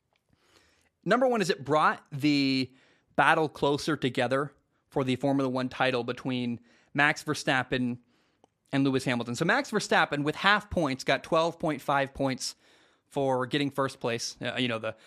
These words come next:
the top podium, <laughs> a podium finish. Ooh, they did nothing, but they got it. Lewis Hamilton got seven point five points for third place. So now the gap has been closed even more.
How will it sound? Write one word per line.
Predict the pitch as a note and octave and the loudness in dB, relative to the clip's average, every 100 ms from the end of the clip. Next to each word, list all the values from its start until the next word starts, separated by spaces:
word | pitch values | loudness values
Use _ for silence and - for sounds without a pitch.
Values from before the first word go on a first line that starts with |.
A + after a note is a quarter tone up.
| - | -8
the | C3+ | -6
top | - C#3+ C#3 _ - | -2 -2 -4 _ -4
podium, | - C#3+ C3+ | 0 2 2
<laughs> | - | 0
a | C3 | 2
podium | - F#3 A#3 A3 | 4 4 4 4
finish. | C#4 A#3+ G#3+ D#3 | 4 4 2 0
Ooh, | D3+ G3 G3 F#3 | 2 4 4 0
they | D3 C3 | 0 0
did | D3 D3 | 0 0
nothing, | D#3+ D#3+ A#2 | 0 0 -2
but | A#2 A#2+ | -4 -4
they | |
got | C#3 C3 A#2+ | 0 0 0
it. | - - - - _ | -6 -16 -20 -20 _
Lewis | F3 A3+ | 0 2
Hamilton | G#3 G3+ G3 F#3 | 2 2 2 2
got | D#3+ - | 2 2
seven | F#3 F3+ | 0 2
point | E3+ E3 - | 0 -2 -2
five | D#3+ D3 D3+ | 0 2 0
points | - B2+ A#2+ - - | -2 -2 -2 -8 -6
for | B2 | -4
third | - C#3+ C3 | 0 0 0
place. | A#2+ A2+ A2 - - - | -2 -2 -4 -10 -14 -6
So | - | 0
now | G3+ A#3+ C#4+ B2+ C#3 - _ _ _ _ _ _ _ _ _ E3+ | 2 2 2 0 -6 -12 _ _ _ _ _ _ _ _ _ 0
the | |
gap | D3 D#3+ E3 | 2 4 2
has | E3+ | 2
been | D3+ D3 | 0 0
closed | - D#3 D3+ E3 | 0 0 0 -2
even | C3+ C#3 | -2 0
more. | D#3 A#2 A#2+ | -2 -2 -6